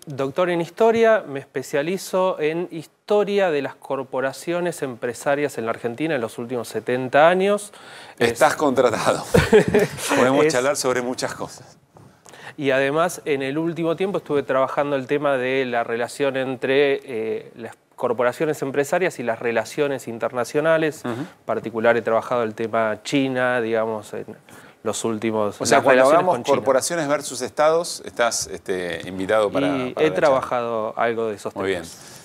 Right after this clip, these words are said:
Speaker 2: Bueno, ¿en qué momento está el conicet? ¿Qué implica, eh, el deterioro presupuestario del conicet hoy? Para contarle a una audiencia que quizás no conoce o no termina de valorar, eh, qué es lo que produce habitualmente el conicet.
Speaker 1: Bueno, el conicet está enfrentando un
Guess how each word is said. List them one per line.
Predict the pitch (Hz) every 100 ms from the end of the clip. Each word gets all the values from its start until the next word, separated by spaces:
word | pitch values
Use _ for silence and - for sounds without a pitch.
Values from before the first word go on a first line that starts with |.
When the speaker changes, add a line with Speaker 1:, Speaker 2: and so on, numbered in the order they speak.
| -
Speaker 2:
Bueno, | 151 156 143 175
¿en | 180
qué | 226
momento | 214 160 180 165
está | 135 147
el | 143
conicet? | 123 113 - 156 -
¿Qué | 156
implica, | 156 143 151 151 147 151 151 -
eh, | 104 98
el | 101 95
deterioro | 101 98 107 123 110
presupuestario | 98 101 95 - 113
del | 101
conicet | 90 98 95 - 120 - _
hoy? | 101 92 85 - - -
Para | 107
contarle | 127 139 190 196
a |
una | 156
audiencia | 143 175 185 147
que |
quizás | 127 170 165
no | 165
conoce | 139 139 151 135 135 135
o | 127
no | 151
termina | 147 147 170
de | 139
valorar, | 113 104 98 98 87 82 - - -
eh, | 95
qué | 110
es | 123
lo | 127
que | 107 98
produce | - 104 120 -
habitualmente | 101 98 101 101
el | 92
conicet. | 95 92 82 - - - -
Speaker 1:
Bueno, | - 151
el | 139
conicet | 165 175 254 226
está | 196 185
enfrentando | 180 151 135 135 160 175 190 190 175 151
un | 135 135 143 139 123